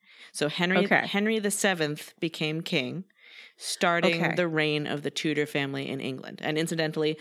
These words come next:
Speaker 1: this is also when the Middle Ages ended in England, although it's a historical designation,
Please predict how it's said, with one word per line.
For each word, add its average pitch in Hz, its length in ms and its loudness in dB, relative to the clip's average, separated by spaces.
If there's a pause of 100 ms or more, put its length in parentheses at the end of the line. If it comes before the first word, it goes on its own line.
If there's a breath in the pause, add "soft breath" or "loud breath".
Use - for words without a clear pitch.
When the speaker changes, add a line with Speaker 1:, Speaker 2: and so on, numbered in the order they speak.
(200 loud breath)
Speaker 1:
this 135 160 -2
is 160 120 -2
also 160 360 0
when 135 280 -2
the 160 80 0
Middle 151 260 0
Ages 180 420 0
ended 135 380 -2
in 135 160 -4
England, 135 480 -6
although 143 360 0
it's - 220 -4
a 147 60 -4
historical 151 460 -2
designation, 139 680 -4